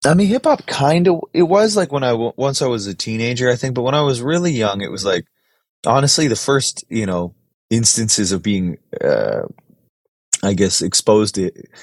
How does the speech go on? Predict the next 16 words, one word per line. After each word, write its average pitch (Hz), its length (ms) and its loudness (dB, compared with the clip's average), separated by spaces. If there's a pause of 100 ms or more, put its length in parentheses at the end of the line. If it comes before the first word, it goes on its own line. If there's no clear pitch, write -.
(200)
was 123 140 2
like 127 140 0
ra-, 92 300 0
rap 117 360 -2
rock 101 340 -4
was 90 140 -6
happening, - 480 -8
you 95 120 -4
know? 85 140 -4
So - 100 -6
it's 98 80 0
like 104 160 2
Limp 113 240 -2
Bizkit, - 600 -2
you 104 140 0
know, 90 240 -2